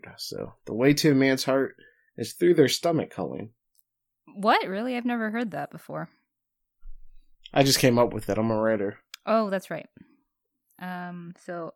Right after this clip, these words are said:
Speaker 2: I think, uh, there's real potential for that line, Tyler. Don't, don't forget it.
Speaker 1: A few days later, on their way to the house, Ron informs her father that Sanako couldn't make it.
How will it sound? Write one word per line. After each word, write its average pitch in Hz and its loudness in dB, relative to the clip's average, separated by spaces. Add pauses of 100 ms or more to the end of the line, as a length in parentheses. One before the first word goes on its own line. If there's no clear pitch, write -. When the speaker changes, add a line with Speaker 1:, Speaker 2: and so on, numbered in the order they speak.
(560)
Speaker 2:
I 180 -10
think, 202 -4 (180)
uh, 170 -6 (200)
there's 180 -14
real 190 -4
potential 185 -8
for 160 -14
that 143 -8 (140)
line, 160 -8 (280)
Tyler. 151 -12
Don't, 165 -14
don't 180 -12
forget 175 -10
it. 127 -8
Speaker 1:
A - -20
few 127 2
days 120 4
later, 117 4
on 113 2
their 113 2
way 113 2
to - -6
the 107 -2
house, 180 2
Ron 147 4
informs 135 0
her 117 -10
father 120 0
that 104 -2
Sanako 101 -4
couldn't 87 -6
make 147 0
it. 147 2